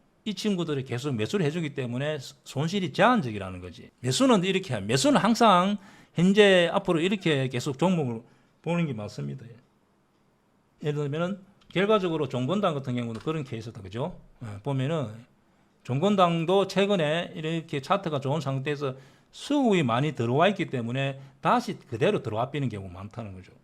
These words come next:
에스케이텔레콤 같은 경우도 수급이 많이 들어와 있는 상태에서 뭐 하락폭은 얼마 나오지 않았지만은 내가 산다면 오히려 상승폭은 없더라도 이런 종목이 하락이 굉장히 제한적입니다.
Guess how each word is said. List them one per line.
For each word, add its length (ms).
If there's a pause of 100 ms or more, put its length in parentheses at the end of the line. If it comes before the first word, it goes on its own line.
(580)
에스케이텔레콤 760
같은 220
경우도 440
수급이 320
많이 280
들어와 360
있는 120
상태에서 520 (260)
뭐 100
하락폭은 440
얼마 240
나오지 320
않았지만은 760 (240)
내가 200
산다면 520
오히려 340 (360)
상승폭은 500
없더라도 640 (320)
이런 260
종목이 580
하락이 460
굉장히 480
제한적입니다. 720